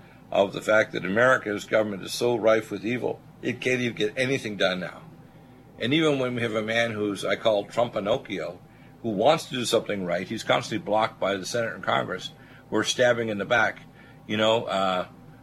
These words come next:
uh, y-, you know, I, I, I don't know if Ryan, Reince Priebus is doing it, but I know he may be one of the leakers inside the White House.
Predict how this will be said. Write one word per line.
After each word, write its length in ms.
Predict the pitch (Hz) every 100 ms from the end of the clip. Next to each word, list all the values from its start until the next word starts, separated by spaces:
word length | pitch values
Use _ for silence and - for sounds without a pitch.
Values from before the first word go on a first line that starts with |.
| - -
uh, 300 | - 87 -
y-, 200 | - 107
you 120 | - 120
know, 240 | 107 107 - - - - - - - - - - - -
I, 160 | - 147
I, 580 | 123 131 139 127 120
I 40 | 139
don't 100 | 151
know 60 | 143
if 60 |
Ryan, 340 | 117 120 147 147
Reince 400 | 117 127 135 -
Priebus 420 | 143 160 127 95
is 100 | 82
doing 280 | - 90 92
it, 100 | 95
but 160 | 90
I 40 | 98
know 160 | 101
he 80 | 98
may 180 | 98 107
be 100 | 92
one 200 | 92 104
of 140 | 90
the 60 | 82
leakers 380 | 104 117 90 92
inside 320 | 90 98 98
the 100 | 87
White 220 | 98 113
House. 260 | 90 82